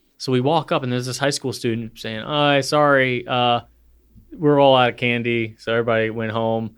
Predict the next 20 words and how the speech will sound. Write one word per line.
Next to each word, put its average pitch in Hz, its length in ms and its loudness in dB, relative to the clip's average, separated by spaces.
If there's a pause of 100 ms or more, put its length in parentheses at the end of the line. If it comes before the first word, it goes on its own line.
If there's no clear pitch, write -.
(1000)
And 139 100 -8
we're 139 120 -4
like, 131 180 -8
"Wait, 196 200 -6
what? - 360 -8
Oh, 175 160 4
yeah, 165 160 6
we, 147 180 2
uh, 156 160 0
we 156 120 0
changed 147 380 -4
it 131 120 0
to - 100 -18
two 131 180 0
hours 110 400 0
earlier." 101 600 -4 (1160)
But 107 280 0 (260)
I 123 120 -6
guess 113 240 -2
because 127 280 -2